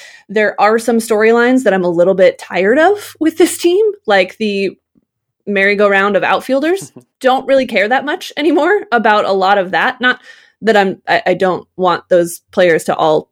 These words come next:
Speaker 1: be successful. I just am not personally invested in that as a storyline for this team anymore. I think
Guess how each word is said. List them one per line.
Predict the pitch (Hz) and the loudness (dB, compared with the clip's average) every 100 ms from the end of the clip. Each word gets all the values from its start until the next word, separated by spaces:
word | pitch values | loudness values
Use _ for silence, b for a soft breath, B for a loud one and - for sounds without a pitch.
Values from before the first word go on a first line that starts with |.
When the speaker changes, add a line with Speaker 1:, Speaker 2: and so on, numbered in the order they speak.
| - | -10
Speaker 1:
be | 175 | -8
successful. | - 151 320 403 165 156 | -8 -4 -2 -2 -2 0
I | 185 | -2
just | 190 202 | -4 -2
am | 196 | -2
not | 175 160 - b b b b _ | 0 -2 -4 b b b b _
personally | - 247 240 226 208 196 | -4 -2 0 2 2 2
invested | 190 208 180 - 185 151 151 | 0 0 -2 -2 0 0 -2
in | 185 185 | -4 -2
that | 180 165 | 0 0
as | 180 190 | -2 -4
a | |
storyline | 170 208 208 190 170 175 | -4 -2 0 0 -2 -4
for | 180 | -6
this | 185 | -6
team | - 339 | 0 2
anymore. | 233 190 165 143 - B B | 2 0 -4 -8 -12 B B
I | 196 | -4
think | 202 214 202 196 | -2 0 -2 -4